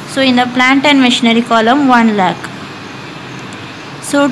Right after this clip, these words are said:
two purchases. Next is sales. So there is no other purchases. So furniture dash, computer dash. So now total. So total six lakh seventy-five thousand plus sixty thousand is equal to seven lakh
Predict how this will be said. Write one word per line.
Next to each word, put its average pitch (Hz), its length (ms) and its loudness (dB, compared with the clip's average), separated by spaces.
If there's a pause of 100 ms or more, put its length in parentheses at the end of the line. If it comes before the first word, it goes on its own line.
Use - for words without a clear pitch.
two 320 180 4
purchases. 233 960 0 (420)
Next 254 340 0
is 269 240 0
sales. 226 400 2 (300)
So 269 220 -2
there 247 160 0
is 254 140 0
no 262 160 6
other 247 300 4
purchases. 214 760 -2 (280)
So 254 180 0
furniture 277 720 2
dash, 240 500 2 (180)
computer 247 580 2
dash. 214 520 0 (560)
So 254 120 -2
now 247 320 4 (120)
total. 233 480 2 (2500)
So 262 160 0
total 269 440 2
six - 300 -8
lakh 285 200 0
seventy-five 240 640 0
thousand 226 360 2
plus 247 260 -2
sixty 269 600 -4
thousand 226 480 0
is 214 220 -2
equal 226 340 -2
to 233 140 -2
seven 233 460 0
lakh 269 220 2